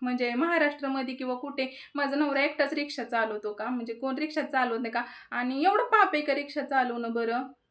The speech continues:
बरं, पोटा पाण्यासाठी चालवतो तर इतकं पाप आहे का रिक्षा चालवणं? म्हणजे मग, अं, नोकऱ्या कुठनं आणायच्या? तुम्हीच सांगा मग. जे माझं येऊन तिथं बदनामी करतायत ना, मग तुम्ही नोकऱ्या द्या, तुम्ही नोकऱ्या लावा मग.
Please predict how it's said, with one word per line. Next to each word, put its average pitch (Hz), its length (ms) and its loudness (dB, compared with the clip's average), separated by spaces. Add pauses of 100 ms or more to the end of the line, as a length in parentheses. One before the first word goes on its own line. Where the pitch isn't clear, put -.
(140)
बरं, 262 260 -2 (300)
पोटा 320 240 6
पाण्यासाठी 311 520 4
चालवतो 269 480 2
तर 269 80 -2
इतकं 302 280 0
पाप 285 340 0
आहे 233 100 0
का 220 160 -2
रिक्षा 247 300 -6
चालवणं? 202 600 -6 (520)
म्हणजे 247 260 -4
मग, 269 320 -2
अं, 269 300 2 (480)
नोकऱ्या 415 420 8
कुठनं 381 280 2
आणायच्या? 277 400 4
तुम्हीच 359 260 0
सांगा 339 280 2
मग. 254 240 0 (220)
जे 294 240 2
माझं 311 300 4
येऊन 302 160 4
तिथं 294 220 0
बदनामी 285 360 2
करतायत 254 480 -4
ना, 262 140 -2 (320)
मग 277 220 -2
तुम्ही 359 180 4
नोकऱ्या 370 400 4
द्या, 330 180 4 (1200)
तुम्ही 349 220 10
नोकऱ्या 381 400 10
लावा 320 280 8
मग. 277 280 2